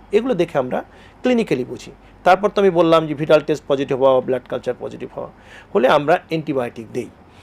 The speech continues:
তো যদি আপনি কালচার সেনসিটিভ করতে পারেন, ব্লাড কালচার, তাহলে তো আপনাকে কালচার সেনসিটিভ বলেই দিচ্ছে যে আপনি কোন ড্রাগটাকে দিবেন। আমরা যখন করতে পারি না, তখন আমরা ব্লাইন্ডলি কতগুলো ড্রাগটা এখনো খুব ভালো কাজ করে।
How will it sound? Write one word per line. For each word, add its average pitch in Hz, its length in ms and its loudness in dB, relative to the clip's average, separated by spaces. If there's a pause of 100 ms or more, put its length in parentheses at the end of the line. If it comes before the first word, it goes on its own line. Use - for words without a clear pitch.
(180)
তো 160 140 4
যদি 185 260 4
আপনি 214 380 2 (120)
কালচার 160 320 2
সেনসিটিভ 165 520 -4
করতে 185 240 0
পারেন, 135 340 0 (420)
ব্লাড 123 280 0
কালচার, - 300 -6 (300)
তাহলে 220 160 4
তো 220 100 2
আপনাকে 190 340 2
কালচার 165 320 0
সেনসিটিভ 160 440 -4
বলেই 185 240 2
দিচ্ছে 165 300 -4
যে 147 80 0
আপনি 139 240 -4
কোন 175 220 -2 (180)
ড্রাগটাকে 117 460 -4
দিবেন। - 240 -16 (420)
আমরা 202 240 2
যখন 202 340 0
করতে 208 300 2
পারি 147 200 2
না, 220 120 -2
তখন 180 240 -2
আমরা 160 160 2
ব্লাইন্ডলি 165 680 2 (100)
কতগুলো 131 360 -4
ড্রাগটা 123 520 -6
এখনো 180 460 0 (160)
খুব 139 200 -12
ভালো 131 260 -2
কাজ 104 260 -10
করে। 214 240 -8